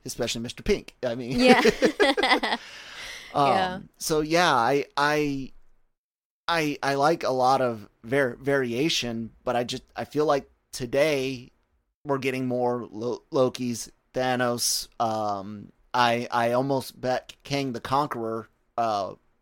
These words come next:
Speaker 1: the,
Speaker 2: They'll make him a
Speaker 1: the
Speaker 2: little
Speaker 1: bad var-,
Speaker 2: sympathetic.
Speaker 1: variant will have certain sympa-, sympathies. You know, I had to watch my universe age and die, die and ya-, yada, yada, yada. Um, and those can still be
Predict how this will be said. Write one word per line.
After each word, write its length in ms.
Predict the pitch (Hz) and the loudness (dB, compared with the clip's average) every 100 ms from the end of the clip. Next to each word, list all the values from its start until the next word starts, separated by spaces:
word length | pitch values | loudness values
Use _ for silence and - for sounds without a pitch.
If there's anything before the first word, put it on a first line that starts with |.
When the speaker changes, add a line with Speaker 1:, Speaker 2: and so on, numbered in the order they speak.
| _ _ | _ _
Speaker 1:
the, 140 | - 120 | 2 4
Speaker 2:
They'll 100 | 202 | 2
make 200 | 202 208 | 0 -6
him 120 | 202 | -8
a 20 | |
Speaker 1:
the 60 | 185 | -6
Speaker 2:
little 200 | 185 180 | -4 0
Speaker 1:
bad 280 | 131 139 131 | 4 4 2
var-, 80 | 131 | 0
Speaker 2:
sympathetic. 200 | 120 - | 0 -4
Speaker 1:
variant 500 | 131 123 117 117 120 | -2 -2 -2 -6 -6
will 180 | 123 113 | -4 0
have 340 | 113 120 113 107 _ - - | 4 4 2 -4 _ -20 -18
certain 340 | - 147 143 139 | -4 0 0 -2
sympa-, 500 | - 135 120 120 - | -4 -4 -4 -8 -8
sympathies. 760 | - 135 127 - 131 131 - 110 - | -4 -4 -4 -4 -2 -2 -4 -6 -2
You 100 | 147 | 2
know, 80 | 156 | 4
I 60 | |
had 60 | 190 | 4
to 60 | |
watch 280 | 202 214 214 | 6 4 2
my 300 | 214 214 202 - | 2 2 0 -4
universe 600 | 185 214 190 190 156 - _ _ | -2 0 2 2 0 -4 _ _
age 360 | 185 190 175 143 | 4 6 4 0
and 100 | 131 | 0
die, 260 | 156 175 139 | 2 0 2
die 380 | 175 190 170 151 | 6 8 8 6
and 340 | 131 120 117 117 | 2 -2 -4 2
ya-, 160 | 147 | 2
yada, 300 | 139 147 143 | 2 2 2
yada, 260 | 139 131 - | 2 0 0
yada. 380 | 135 127 127 - - - - - - | 0 0 -2 -6 -12 -14 -14 -16 0
Um, 640 | 147 139 127 113 110 104 110 _ - | 4 6 6 4 0 -10 -14 _ -2
and 160 | 214 | 2
those 200 | 247 262 | 2 0
can 220 | 277 247 | -4 -6
still 240 | 240 - 277 | -6 -4 -4
be 160 | 254 | -6